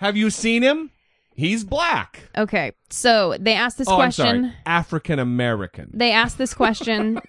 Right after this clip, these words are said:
Speaker 1: <laughs>
Speaker 2: Jesse's a turd sandwich. They asked this question in April two thousand nine, June twenty thirteen, and January twenty fifteen to kinda compare. Now, the most popular response in two thousand nine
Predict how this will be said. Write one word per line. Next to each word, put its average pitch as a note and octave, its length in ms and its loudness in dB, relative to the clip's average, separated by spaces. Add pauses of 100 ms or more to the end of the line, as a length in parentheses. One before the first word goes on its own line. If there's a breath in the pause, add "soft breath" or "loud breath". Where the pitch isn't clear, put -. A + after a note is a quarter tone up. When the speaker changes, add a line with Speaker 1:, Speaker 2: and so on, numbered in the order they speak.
Speaker 1:
<laughs> - 160 -20
Speaker 2:
Jesse's G3 400 -2
a A3 60 -6
turd G3+ 280 -2
sandwich. C#3 540 -6
They G#3+ 180 4
asked G#3 280 -2
this C4+ 180 0
question A3+ 640 0 (360 loud breath)
in G#3+ 200 0
April B3+ 640 2 (100)
two - 120 -6
thousand A#3 360 0
nine, G#3 560 2
June G3+ 300 -2
twenty G#3 300 -2
thirteen, F#3+ 580 -4
and F3 260 -4
January F3 540 -4
twenty F3+ 320 -8
fifteen F#3+ 760 -4 (160)
to A3 80 -4
kinda F#3+ 260 -2
compare. E3 600 -6 (340 loud breath)
Now, G3+ 560 2
the G3+ 160 -2
most A3 300 0
popular C4+ 540 0
response A3+ 680 0
in G#3+ 80 -2
two G3+ 140 -2
thousand F#3 400 0
nine G#3 600 0